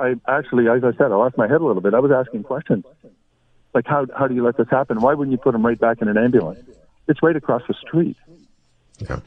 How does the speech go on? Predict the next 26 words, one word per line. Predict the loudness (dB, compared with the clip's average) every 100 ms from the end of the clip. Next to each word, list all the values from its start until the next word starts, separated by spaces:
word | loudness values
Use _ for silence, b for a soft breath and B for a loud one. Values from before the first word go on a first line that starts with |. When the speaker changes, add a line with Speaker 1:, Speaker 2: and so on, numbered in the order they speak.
| -10 0
Speaker 1:
And | 2
what, | 2 -2 -18 -20 -18 -20 -10 -4 -4 -2
I | -2
don't, | 0
I | -2
don't, | 0 -2
I | -2 0
didn't | 0 0
understand | -2 -4 -4 -4 -2
it. | 0
It |
was | 0 2
really | 2 2
kind | 0 -4
of | -2
disturbing. | -4 -2 -4 -2 -2
It, | 0 0 0
and, | -2 0
you | 2
know, | 2
I | 2
Speaker 2:
It | 2
is |
Speaker 1:
wrote | 0 0
a, |
Speaker 2:
disturbing. | -4 -4 -10